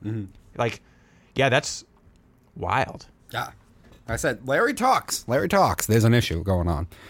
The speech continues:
Speaker 1: Um, the other thing, other than Patrick Mahomes and Justin Herbert, who we all know are just different, I guess Josh Allen technically got paid a little bit early, too.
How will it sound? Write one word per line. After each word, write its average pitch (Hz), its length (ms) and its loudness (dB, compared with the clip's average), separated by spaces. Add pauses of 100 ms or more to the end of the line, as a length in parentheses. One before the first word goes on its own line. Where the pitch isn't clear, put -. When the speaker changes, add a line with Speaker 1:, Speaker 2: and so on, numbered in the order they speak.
(180)
Speaker 1:
Um, 147 240 6
the 139 160 4
other 160 140 4
thing, 98 280 2 (320)
other 160 200 6
than 196 180 2
Patrick 156 340 0
Mahomes 127 440 4
and 113 100 4
Justin 110 300 0
Herbert, 92 400 0
who 104 100 0
we 107 240 4
all 131 340 8
know 101 480 8 (100)
are 101 160 6
just 98 400 2
different, - 380 -2 (1400)
I 120 80 6
guess 160 160 6
Josh 117 300 6
Allen 98 320 4
technically 85 400 0
got 78 180 -2
paid 82 160 0
a 80 60 0
little 78 180 -2
bit 73 140 -4
early, 73 280 -2
too. 71 280 -6